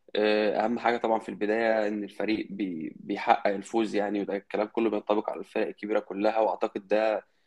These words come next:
الشيء الأهم يعني في بداية الموسم، واللعيبة لسه راجعة من، من، من معسكر إعداد ولسه مع مدربين جداد، فأعتقد إن كل الفرق راضية عن الأسبوع الأول في الدوري السعودي يعني.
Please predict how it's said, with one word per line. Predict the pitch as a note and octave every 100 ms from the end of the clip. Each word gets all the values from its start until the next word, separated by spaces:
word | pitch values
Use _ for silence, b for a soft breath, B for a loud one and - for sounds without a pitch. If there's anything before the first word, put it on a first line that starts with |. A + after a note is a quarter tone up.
| _
الشيء | - - A#2
الأهم | A2 G#2 A2 G#2+
يعني | G#2 G2 F#2+
في | F#2+
بداية | - G2+ G2
الموسم، | G2+ G2+ - F2+
واللعيبة | F2+ F2+ F#2
لسه | G2+ - F#2+
راجعة | G2+ G2
من، | F#2+ E2+ E2+ - - b b b -
من، | G2 G2 F2 F#2 -
من | G2 G2 G2
معسكر | F#2+ G#2+ - A2 -
إعداد | F2 F2+ G#2+ A2
ولسه | G2+ G2+ G#2 -
مع | G2+ F#2+
مدربين | G2 F#2+ F#2+ G2 A2 G#2+
جداد، | A2 A2+
فأعتقد | - F2 - B2 C3
إن | A#2
كل | A2+ B2
الفرق | A#2 - B2
راضية | - B2+ A#2
عن | G#2 G#2
الأسبوع | G2+ G2+ A2+
الأول | G#2+ A2+ A2
في | F2+
الدوري | - G#2 G#2
السعودي | - F#2+ G2+ -
يعني. | -